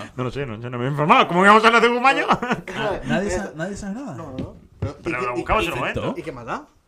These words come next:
Speaker 1: Pues como lo que nos gusta.
Speaker 3: Me parece bien que, que den gafas.
Speaker 2: Que den gafas. Y ahora ya sí.
Speaker 3: Lo dije.
Speaker 1: Que den gafas.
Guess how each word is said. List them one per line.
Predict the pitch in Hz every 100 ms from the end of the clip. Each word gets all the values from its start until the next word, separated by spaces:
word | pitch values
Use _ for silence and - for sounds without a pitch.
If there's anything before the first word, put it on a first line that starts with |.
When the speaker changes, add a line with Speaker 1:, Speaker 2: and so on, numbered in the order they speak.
| _ _ _
Speaker 1:
Pues | 170 -
como | 180 165
lo |
que | 160
nos | 147
gusta. | 175 247 202
Speaker 3:
Me | -
parece | 196 240 277 294
bien | 220 156 131 -
que, | - 165 160 190
que | -
den | 175 269
gafas. | 254 - - _ _ _ _ _ _ - - _ _
Speaker 2:
Que | 104
den | 120 123
gafas. | 90 _ _ _ _ _ _ _ _ _
Y | - 107
ahora | 117 113
ya | 101
sí. | - 127 170 _ _ _ _ _ 147
Speaker 3:
Lo |
dije. | 139 - 120
Speaker 1:
Que | 123
den | 139
gafas. | 117 - - _